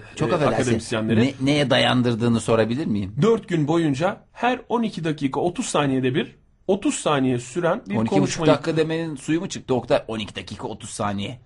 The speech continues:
Speaker 2: Doğru, on iki buçuk dakikada bir, otuz saniye süren bir konuşmayı kaydeden bir cihaz takılmış.
Speaker 1: Nereye?
Speaker 2: Gönül-, gönüllü. <laughs> Trafik lambalarına takılmış ve bir sonuç elde edilememiş. Dört buçuk sene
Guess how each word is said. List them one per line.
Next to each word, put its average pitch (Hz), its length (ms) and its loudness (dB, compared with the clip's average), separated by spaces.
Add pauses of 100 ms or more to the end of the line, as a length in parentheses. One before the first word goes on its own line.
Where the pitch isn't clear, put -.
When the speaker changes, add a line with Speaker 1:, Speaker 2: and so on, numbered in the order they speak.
Speaker 2:
Doğru, 160 240 2
on 220 160 0
iki 180 160 -4
buçuk 151 220 -8
dakikada 123 460 -4
bir, - 140 -6 (280)
otuz 214 240 -2
saniye 156 380 2
süren 233 340 -2
bir 247 120 -4
konuşmayı 190 440 -4
kaydeden 233 480 -2
bir 262 220 -2 (140)
cihaz 196 360 0
takılmış. 110 540 -6 (760)
Speaker 1:
Nereye? 113 420 4
Speaker 2:
Gönül-, 120 60 0
gönüllü. 135 340 2 (840)
<laughs> 196 920 0
Trafik 160 360 4
lambalarına 147 540 4
takılmış 160 440 0 (300)
ve 208 160 2
bir 254 80 6
sonuç 214 340 0
elde 196 260 4
edilememiş. 156 560 0 (360)
Dört 202 340 4
buçuk 165 260 -6
sene 190 320 0